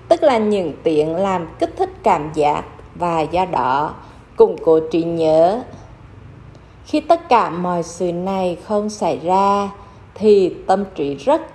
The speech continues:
im lặng, trầm lặng. Trạng thái này không phải là một sự phủ nhận. Trái lại, muốn đi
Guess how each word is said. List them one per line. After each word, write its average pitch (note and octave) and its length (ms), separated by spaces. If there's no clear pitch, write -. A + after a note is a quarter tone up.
im G#3+ 240
lặng, E3 460
trầm A3 240
lặng. F3+ 520
Trạng F3 400
thái D#3 200
này E3+ 400
không G3+ 120
phải D3+ 220
là E3+ 120
một D#3+ 240
sự E3+ 320
phủ D#3+ 340
nhận. D#3 520
Trái D3+ 200
lại, E3 480
muốn D3+ 460
đi A#3 100